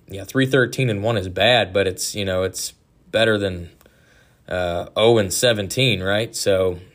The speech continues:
I mean, I, they didn't give him a whole lot to work with. So this is actually the second year in a row that Houston's fired, um,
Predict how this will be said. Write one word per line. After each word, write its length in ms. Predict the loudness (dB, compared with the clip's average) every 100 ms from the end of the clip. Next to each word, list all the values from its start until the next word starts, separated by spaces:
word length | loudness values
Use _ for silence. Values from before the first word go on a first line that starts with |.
| _ _ -14
I 60 | -12
mean, 220 | -10 -6
I, 160 | -4 -2
they 160 | 4
didn't 240 | 4 4 2
give 160 | 2
him 80 | 2
a 80 | 2
whole 160 | 4 4
lot 220 | 2 0
to 80 | 2
work 280 | 2 2
with. 220 | -8 -16 -12
So 360 | -2 -2 -2 -8 -10 0
this 180 | 0
is 100 | 2
actually 500 | 2 2 0 0 2
the 100 | 0
second 380 | -2 0 0 -4
year 220 | -2 -2
in 80 | -2
a 40 | -2
row 280 | 0 2
that 160 | 0 -6
Houston's 500 | -6 -8 -8 -14 -12
fired, 580 | -2 2 2 2 -2 -12 _ _ _ _ _
um, 360 | -8 -6 -6